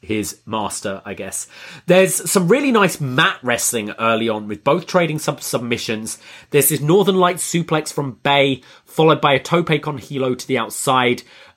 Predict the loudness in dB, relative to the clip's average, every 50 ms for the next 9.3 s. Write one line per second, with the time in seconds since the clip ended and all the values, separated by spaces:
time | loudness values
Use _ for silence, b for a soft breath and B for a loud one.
0 | B _ 2 2 4 2 2 -2 -6 _ 2 2 2 4 4 4 4 4 2 2
1 | 4 6 6 6 6 6 4 4 2 4 4 4 4 2 0 0 0 2 4 4
2 | 4 4 2 0 -4 -6 -2 0 0 0 0 -2 -2 0 -2 0 0 -4 -4 -4
3 | -4 -6 -8 -8 -10 -14 -12 -4 0 2 2 2 2 0 -2 -6 -6 -2 0 0
4 | 0 0 -2 -4 -4 -2 -2 -2 -2 -2 -4 -2 -2 0 0 -2 -2 -4 -2 0
5 | 0 2 2 0 -2 -4 -6 -10 -14 b b b b b b b b _ _ _
6 | _ _ -2 -2 -2 -2 -2 2 4 4 6 4 4 0 -2 -2 -2 0 -2 -2
7 | -4 -2 -2 -2 -2 -2 -6 -4 0 0 0 0 -2 -4 -6 -10 -14 -12 -10 -8
8 | -6 -6 -6 -6 -8 -10 _ _ -6 -4 -4 -4 -2 -2 2 2 4 4 4 4
9 | 2 2 0 -4 -8